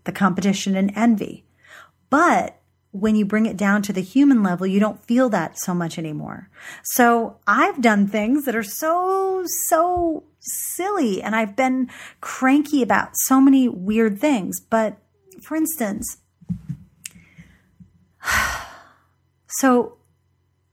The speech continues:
people like me to get on the bandwagon for putting people in their place, like s-, my supposed competitors. And I just don't see things that way. So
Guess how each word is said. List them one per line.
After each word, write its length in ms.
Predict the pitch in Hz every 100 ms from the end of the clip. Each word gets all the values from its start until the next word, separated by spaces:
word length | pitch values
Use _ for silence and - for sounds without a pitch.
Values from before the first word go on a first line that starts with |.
| _ -
people 320 | 190 - 302
like 300 | 214 208 208
me 140 | 214
to 80 | 190
get 120 | 190
on 100 | 185
the 80 | 180
bandwagon 920 | 170 196 247 214 160 160 165 185 190
for 560 | 185 214 202 190 - _ _ _ _ _ _ _
putting 300 | - 269 247
people 600 | 202 226 214 202 190 180 -
in 120 | 196
their 140 | 185
place, 340 | 180 185 175 -
like 140 | 175
s-, 180 | - -
my 220 | 202 190
supposed 560 | 196 - 196 190 180 -
competitors. 800 | 175 165 180 175 151 147 - - - - - _
And 120 | 220
I 180 | - 220
just 240 | 220 240 -
don't 200 | 202 214
see 320 | - 277 339
things 360 | - 175 160 165
that 260 | 160 -
way. 260 | 170 160 160
So 580 | - - 196 185 180